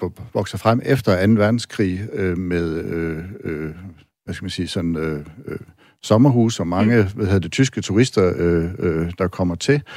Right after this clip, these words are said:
Speaker 1: øh, og så at det ligesom, øh, har udviklet sig derfra, øh, med det, der hedder, hvad hedder det, Danmarks Turistråd, øh,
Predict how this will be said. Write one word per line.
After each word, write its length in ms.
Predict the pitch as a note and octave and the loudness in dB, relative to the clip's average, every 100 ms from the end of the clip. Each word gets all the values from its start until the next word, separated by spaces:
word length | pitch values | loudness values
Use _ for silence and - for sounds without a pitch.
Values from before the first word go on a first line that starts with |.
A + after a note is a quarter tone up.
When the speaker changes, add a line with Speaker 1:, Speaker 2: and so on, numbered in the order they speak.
| - - - - | -18 -20 -12 0
Speaker 1:
øh, 420 | G2 F#2+ F#2 F#2+ | 2 4 2 0
og 180 | - G2 | -2 0
så 220 | A2+ G2+ | 2 2
at 300 | - F#2+ - | 2 -4 -2
det 100 | F#2 | -2
ligesom, 320 | F#2+ G2+ F#2 | 0 0 0
øh, 220 | F2+ E2+ D#2+ - | 0 -2 -4 -10
har 340 | - - - | -12 -8 0
udviklet 420 | F#2+ A2 G2+ E2+ D#2+ | 4 6 4 0 -8
sig 160 | F#2 | -2
derfra, 480 | G#2+ F2 - G#2+ - | 0 0 0 0 0
øh, 180 | - F2+ | -4 -4
med 120 | F2 | -2
det, 180 | E2+ F#2 | 0 2
der 80 | F2+ | 2
hedder, 340 | D#2 E2 D2 C#2 | 0 -2 -2 -6
hvad 260 | D2 - F2 | -8 -8 -6
hedder 80 | |
det, 100 | F2 | -4
Danmarks 280 | F#2 F#2 F2 | 0 0 -2
Turistråd, 600 | - A2+ C3+ B2+ G#2+ F2+ F#2+ - | -2 0 0 2 2 2 -4 -4
øh, 340 | G#2 F2+ F#2 | -2 0 -2